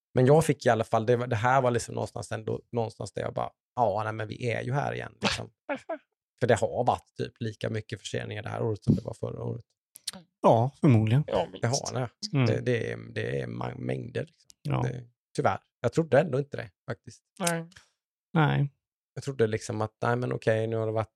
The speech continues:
Speaker 1: corona, hela den här grejen, och
Speaker 2: Ja,
Speaker 1: det har
Speaker 2: vi
Speaker 1: varit mycket
Speaker 2: lärt
Speaker 1: så här,
Speaker 2: oss,
Speaker 1: ja,
Speaker 2: liksom.
Speaker 1: men det har mycket, varit mycket tidiga utannonseringar, eller hur? Man har lärt sig lite, typ att, nej, men nu visar vi inte det här spelet förrän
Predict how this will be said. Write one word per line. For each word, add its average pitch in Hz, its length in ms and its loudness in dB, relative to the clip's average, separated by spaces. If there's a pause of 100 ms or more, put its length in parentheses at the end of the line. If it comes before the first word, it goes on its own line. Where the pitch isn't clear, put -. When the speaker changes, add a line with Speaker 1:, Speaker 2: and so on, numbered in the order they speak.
(400)
Speaker 1:
corona, 104 460 2
hela 104 220 -2
den 101 80 -2
här 104 80 -4
grejen, 104 460 -2
och - 60 2
Speaker 2:
Ja, 175 40 4
Speaker 1:
det 170 60 2
har 170 80 4
Speaker 2:
vi 165 60 2
Speaker 1:
varit 160 60 -6
mycket 165 60 0
Speaker 2:
lärt 156 280 2
Speaker 1:
så 110 60 -2
här, 139 220 -4
Speaker 2:
oss, - 360 -2
Speaker 1:
ja, 131 120 2
Speaker 2:
liksom. 135 120 2
Speaker 1:
men 139 60 2
det 139 40 4
har 139 100 2
mycket, 139 180 -2
varit 127 140 2
mycket 123 260 -2
tidiga 117 440 0
utannonseringar, 110 600 0
eller 113 100 2
hur? 120 140 6
Man 117 140 2
har 113 80 4
lärt 107 540 0
sig 110 100 2
lite, 107 280 0
typ - 220 -4
att, - 140 -2
nej, 117 120 2
men 120 160 0
nu 120 80 -2
visar 113 460 0
vi 120 80 0
inte 110 200 -6
det 101 60 -2
här 101 80 -2
spelet - 400 -6
förrän - 140 -10